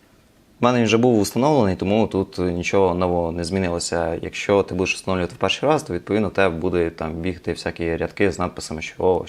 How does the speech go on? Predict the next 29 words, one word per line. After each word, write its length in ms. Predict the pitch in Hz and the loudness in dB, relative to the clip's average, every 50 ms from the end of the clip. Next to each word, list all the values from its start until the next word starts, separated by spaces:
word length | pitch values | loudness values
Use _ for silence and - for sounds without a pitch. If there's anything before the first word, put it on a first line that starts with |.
| - | -10
конкретно 420 | - - - - 92 90 87 85 80 | -12 -14 -8 -4 -2 -2 -2 -4 -8
яка 180 | - - 87 | -4 -4 -2
бібліотека 480 | 87 82 80 80 82 - 87 85 - - | -2 -2 -4 -6 -6 -6 -6 -6 -6 -8
установлена. 560 | - - - - 92 90 80 78 73 - - - _ _ _ _ - - - - - - - _ _ - - _ - | -12 -8 -4 -2 -2 0 -2 -2 -4 -8 -12 -16 _ _ _ _ -20 -20 -20 -20 -20 -20 -20 _ _ -20 -20 _ -2
Команда 300 | 95 104 113 110 101 104 | 2 2 2 4 2 2
для 120 | 98 98 | 2 2
по 160 | - - 104 | 2 0 -2
зборці 420 | 95 101 117 147 160 160 160 - 95 | -2 2 2 2 2 0 -2 -2 -2
називається 500 | 92 85 113 107 120 120 104 - - 92 | -2 0 2 2 2 2 2 0 -4 -2
Make. 400 | 90 98 95 85 80 - - - | 0 2 2 0 0 -4 -8 -8
І 80 | - | -4
якщо 340 | 85 85 82 - - - 110 | -2 -2 -2 -4 0 0 2
я 140 | 113 104 107 | 4 4 2
веду 240 | 98 95 95 113 110 | 2 2 0 0 0
сюди 440 | - - 95 92 98 101 98 92 85 | -2 -4 -2 0 2 2 2 2 0
свій 240 | - - - 98 | -2 -2 -2 -4
польотник, 540 | 90 - 92 104 131 151 143 107 90 - - - | 0 0 0 2 2 0 0 -2 -4 -4 -4 -2
е, 300 | 90 87 87 87 85 85 | 0 2 2 2 2 2
з 180 | 82 - - - | 0 -4 -6 -6
P 80 | 104 85 | -6 -4
D 120 | 87 90 | -4 -4
B, 80 | 87 98 | -2 -2
е, 920 | 104 113 110 98 92 87 87 85 85 85 82 82 82 82 80 80 80 80 - - - - - - - - - - - - - - - - - - - - _ _ | 0 2 2 2 2 2 2 2 2 2 2 2 2 2 0 0 -2 -4 -8 -14 -20 -20 -20 -18 -18 -16 -16 -14 -16 -16 -18 -18 -20 -20 -20 -20 -20 -20 _ _
е, 500 | - - 90 90 90 87 - - 101 98 | -2 0 2 4 4 2 2 2 2 2
F 280 | 90 - - - - - - - - - - _ _ _ _ _ | 2 -2 -6 -12 -14 -14 -16 -18 -20 -20 -20 _ _ _ _ _
чотириста 600 | - - - - 101 92 87 85 - - 107 117 - - _ _ _ _ _ _ _ _ _ _ - - _ _ _ - - _ - - _ | -12 -12 -2 2 2 2 2 0 -2 -2 -2 -2 -2 -8 _ _ _ _ _ _ _ _ _ _ -20 -20 _ _ _ -20 -20 _ -20 -20 _
п'ятий 420 | - 95 95 92 90 - 87 85 82 | 0 2 2 2 2 0 -2 0 2
В 140 | 85 92 | 0 0
три, 360 | 92 - - 151 175 175 165 | 2 4 4 4 4 4 2